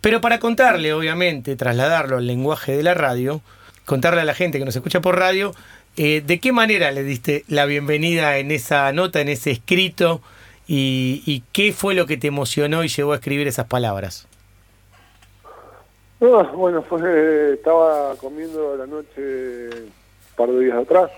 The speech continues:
Speaker 1: Ujú.
Speaker 2: y tenía, no, se me ocurrió que tenía ganas de escribir algo.
Speaker 1: Ujú.
Speaker 2: Y ahí quedó el tema.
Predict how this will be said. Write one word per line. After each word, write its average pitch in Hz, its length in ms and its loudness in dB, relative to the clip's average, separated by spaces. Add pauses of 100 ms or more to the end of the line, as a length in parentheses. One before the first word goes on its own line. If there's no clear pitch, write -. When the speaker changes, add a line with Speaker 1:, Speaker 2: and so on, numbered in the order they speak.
Speaker 1:
Ujú. 131 280 -4 (260)
Speaker 2:
y 247 80 -10
tenía, 180 300 0
no, 190 220 4 (100)
se 147 60 -2
me 156 120 -2
ocurrió 160 380 4
que 156 140 -2
tenía 147 220 -4
ganas 160 160 -2
de 131 40 -6
escribir 156 300 -4
algo. 123 420 0
Speaker 1:
Ujú. 127 320 -6
Speaker 2:
Y 160 60 -4
ahí 196 120 -2
quedó 175 320 0
el 139 80 -14
tema. 127 260 -12